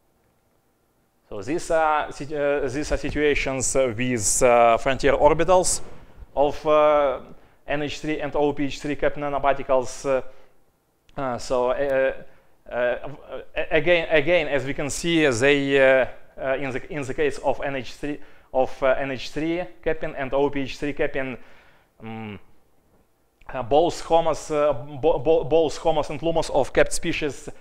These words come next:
have significant contributions from the core, and some con-, uh, and, uh, some contributions from the ligands, small contributions from the ligands in the case of HOMA, and, uh, larger contributions from the ligands in the case of LUMA.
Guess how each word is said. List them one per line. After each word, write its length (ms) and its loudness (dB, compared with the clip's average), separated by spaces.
have 260 0
significant 640 -4
contributions 760 -6
from 220 -2
the 140 -4
core, 340 4
and 220 -4
some 260 0
con-, 180 -6
uh, 440 -2
and, 240 -6
uh, 300 2
some 340 0
contributions 640 -6
from 180 -4
the 120 -4
ligands, 320 -4
small 340 0
contributions 540 -6
from 140 -6
the 100 -4
ligands 300 -8
in 80 -10
the 80 -8
case 200 -4
of 80 -6
HOMA, 380 0
and, 360 -4
uh, 460 4
larger 380 4
contributions 560 -6
from 200 -4
the 100 0
ligands 360 -2
in 120 -6
the 100 0
case 300 0
of 180 -6
LUMA. 440 -6